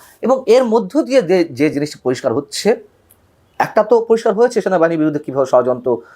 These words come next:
চলছে, কীভাবে সেনাবাহিনীর বিরুদ্ধে গণমানুষকে খেপিয়ে তোলার একটি চেষ্টা করা হচ্ছে, সেটি পরিষ্কার হয়েছে। আরেকটা হচ্ছে জাতীয় নাগরিক পার্টির মধ্যে যে chain of command নেই,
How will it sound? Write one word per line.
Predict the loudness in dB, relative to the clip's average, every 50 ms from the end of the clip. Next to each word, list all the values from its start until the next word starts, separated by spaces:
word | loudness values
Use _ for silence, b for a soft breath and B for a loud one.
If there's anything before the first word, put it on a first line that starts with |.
| B B _
চলছে, | 0 0 0 0 0 -2
কীভাবে | 0 2 0 2 2 2 2 2
সেনাবাহিনীর | 0 0 0 0 2 2 0 0 -2 0
বিরুদ্ধে | 2 2 2 2 2 0 0 0 0 B B B B B -4
গণমানুষকে | -2 0 2 2 2 2 0 0 -2 -6 -8
খেপিয়ে | -6 -6 -6 -4 -4 -6
তোলার | -4 -2 -2 -2
একটি | -2 -2 -6
চেষ্টা | -10 -8 -6 -4 0
করা | 2 2 2
হচ্ছে, | 0 -2 -6 -8 -8 -6 -6 b b b b b b _
সেটি | -10 -8 -6
পরিষ্কার | -2 0 0 2 2 0 2
হয়েছে। | 2 0 0 0 -4 -4 0
আরেকটা | 0 0 0 0 -4
হচ্ছে | -6 -6 -2
জাতীয় | -2 -2 -2 -2 -4 -2
নাগরিক | 0 -2 0 0 -2 -6 -6 -2
পার্টির | 0 2 2 2 0 -4
মধ্যে | -2 -2 -4 -2 -4 -4
যে | -2 -2 -2 B B B B _ _ 0
chain | 2 2 4
of | 2 0
command | 0 0 0 2 2 2 2 0 -2
নেই, | -4 -6 -8 -10